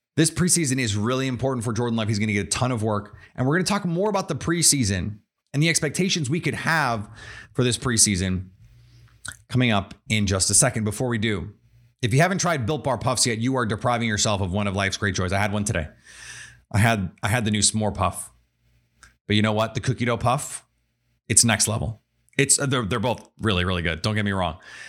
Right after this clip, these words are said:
The cookie dough puff is unbelievable. Chunks of actual cookie dough without the hassle of making it, plus it's healthy for you. Cookie dough puffs, one sixty calories,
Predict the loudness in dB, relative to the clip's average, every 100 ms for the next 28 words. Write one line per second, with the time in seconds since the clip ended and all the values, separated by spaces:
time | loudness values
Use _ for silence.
0 | -20 -20 _ 0 0 0 0 0 0 0
1 | 0 0 0 0 -2 -4 -6 _ _ 0
2 | 2 4 2 -2 -8 -2 0 2 0 -4
3 | -6 -2 0 2 0 0 2 2 2 2
4 | 2 -2 0 -2 0 -2 -2 -2 0 0
5 | -2 -8 _ -20 -8 0 2 2 0 2
6 | 2 2 0 0 -2 -2 -2 0 0 0
7 | 0 0 0 0 -2 -2 0 0 -2 -2
8 | -2 2 2 2 0 -2 0 2 0 0
9 | -2 -2